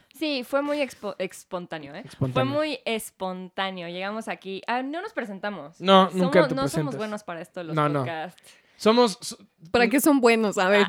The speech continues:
Speaker 1: Ah,
Speaker 2: ese es, ese es el problema. Seguimos pen-, si-, seguimos
Speaker 3: Buscando.
Speaker 2: buscando.
Speaker 1: Pero bueno, presentemos. Yo soy Mariana.
Speaker 2: Yo soy Arat.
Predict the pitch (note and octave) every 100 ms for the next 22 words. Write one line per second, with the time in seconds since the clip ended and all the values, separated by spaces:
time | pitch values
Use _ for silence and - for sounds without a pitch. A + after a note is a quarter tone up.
0 | - B3+ C4+ A3+ C#4+ C#4 - A3+ B3+ B3+
1 | A#3+ A3+ G3+ G3+ A#3+ B3+ A3 - G3 G3+
2 | A3 B3 C#4+ B3+ F#3+ F3+ E3 G3 G3 F#3+
3 | F#3 G#3 B3+ G#3+ F3 C4+ C#4 - F#3+ E3+
4 | - - - D4 D4+ D4+ C#4+ C#4 C#4+ E4+
5 | E4+ B3+ G3+ G#3+ D4+ F#4+ G#4 F4+ C4+ G#3+
6 | F#3 D#3 D3+ D#3+ D3 D#3+ C#3+ C#3 G3 -